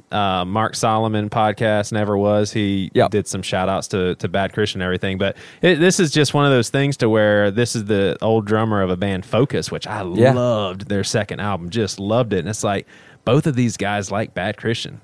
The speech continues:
Speaker 1: I, I was talking to my wife. It, it is kinda weird because I was such a big Tooth and Nail fan, and now I'm just like, "Cool, I get to kind of return some sort of measly little favor."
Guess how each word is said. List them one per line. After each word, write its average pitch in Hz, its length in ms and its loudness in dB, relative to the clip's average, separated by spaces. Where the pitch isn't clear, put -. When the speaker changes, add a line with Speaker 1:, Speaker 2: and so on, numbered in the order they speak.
Speaker 1:
I, 117 160 0
I 135 40 4
was 156 100 4
talking 226 200 0
to 208 40 2
my 147 60 4
wife. 151 240 4
It, 127 180 4
it 131 140 2
is 180 140 0
kinda 190 240 2
weird 147 260 4
because 117 240 2
I 131 100 6
was 127 200 4
such - 360 0
a 120 100 2
big 123 220 0
Tooth 127 240 0
and 101 80 -2
Nail 127 220 0
fan, 98 380 -2
and 104 140 -4
now 139 360 2
I'm 117 120 -4
just 131 160 0
like, 127 240 2
"Cool, 277 260 2
I 104 120 2
get 139 200 -2
to 123 80 -4
kind 120 400 -4
of 156 160 0
return 127 440 -2
some 117 280 -4
sort 113 300 0
of 90 140 0
measly 110 560 -2
little 104 260 2
favor." 101 560 0